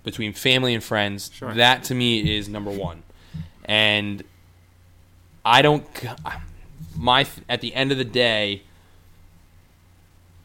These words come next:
Speaker 1: money, and it's, and it's hard to say, right? It's hard to say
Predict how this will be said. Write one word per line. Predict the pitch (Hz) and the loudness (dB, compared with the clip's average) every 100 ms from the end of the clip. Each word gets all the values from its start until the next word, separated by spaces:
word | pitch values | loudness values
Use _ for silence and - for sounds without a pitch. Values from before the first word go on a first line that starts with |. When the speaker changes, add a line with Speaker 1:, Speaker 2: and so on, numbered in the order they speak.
| _ - | _ -10
Speaker 1:
money, | 117 123 131 135 127 120 - - - - - _ - - - - - - - | -4 2 4 4 0 -2 -6 -16 -20 -20 -20 _ -20 -20 -16 -12 -12 -14 -6
and | 131 | -4
it's, | 135 - | -4 0
and | 160 | 2
it's | 160 | 2
hard | - 190 190 151 | 2 4 6 4
to | 117 | -2
say, | - 90 82 - | -2 -4 -8 0
right? | 117 110 | 2 2
It's | - | 0
hard | 147 139 113 | 2 2 0
to | |
say | - 98 87 | -6 -8 -12